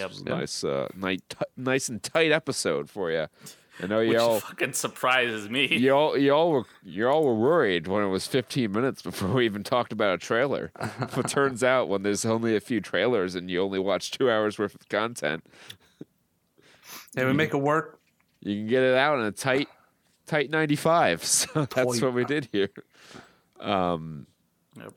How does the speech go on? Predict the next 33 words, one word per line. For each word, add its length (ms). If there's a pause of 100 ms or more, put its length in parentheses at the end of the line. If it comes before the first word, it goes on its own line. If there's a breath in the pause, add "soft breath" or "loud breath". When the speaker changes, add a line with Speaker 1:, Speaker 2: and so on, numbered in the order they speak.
(460)
Speaker 2:
and 80
thanks 200
for 100
everyone 280
for 120
tuning 360
in. 320
Uh, 460 (1040)
once 160
again, 160
this 160
is 120
Saturn 300
Studs 220
Podcast, 640
available 300
on 140
podcatcher 600
of 160
choice. 560 (340 loud breath)
Check 180
out 120
saturn 240
studs 260
dot 160
com 320
for 240
all 200
our 100
other 180
media 300
projects 500
or, 500